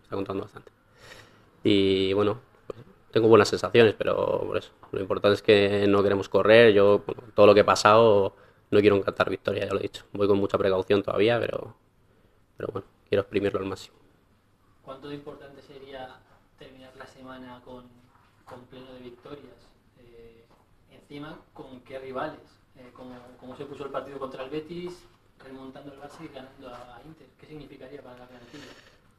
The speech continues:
Speaker 1: Bueno, pues sería un, una motivación enorme para, para todo lo que nos vendrá después del, después del parón, porque esta, el calendario esta temporada es cuesta abajo y sin freno prácticamente.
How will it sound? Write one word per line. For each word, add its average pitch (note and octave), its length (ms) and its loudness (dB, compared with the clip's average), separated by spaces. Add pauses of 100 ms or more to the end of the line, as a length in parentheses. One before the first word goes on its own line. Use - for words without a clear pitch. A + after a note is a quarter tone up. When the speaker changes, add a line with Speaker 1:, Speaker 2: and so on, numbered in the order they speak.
(300)
Speaker 1:
Bueno, - 220 -12
pues - 100 -12
sería G2+ 420 2
un, G#2 540 0 (560)
una A2 140 0
motivación G#2 460 0
enorme G#2+ 380 2 (220)
para, G2 440 -2
para G2 200 -2
todo G2+ 140 4
lo G2+ 80 6
que G#2 60 4
nos G2+ 140 2
vendrá G2 380 0
después G#2 320 4
del, F#2+ 380 2
después G2 320 -2
del G2 100 2
parón, G2 280 -2
porque F#2+ 200 -8
esta, F#2+ 420 -2 (320)
el G#2 100 -4
calendario G2+ 400 4
esta G2+ 140 4
temporada G2 500 4
es F#2+ 580 2
cuesta G2+ 240 0
abajo F#2 140 0
y G#2+ 40 2
sin G#2+ 160 0
freno G#2 240 0
prácticamente. F#2 540 -6